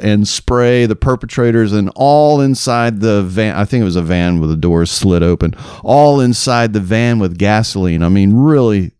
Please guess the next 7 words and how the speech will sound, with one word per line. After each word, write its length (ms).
quick 400
thinking 540
on 200
that 160
individual's 800
part, 460
right? 320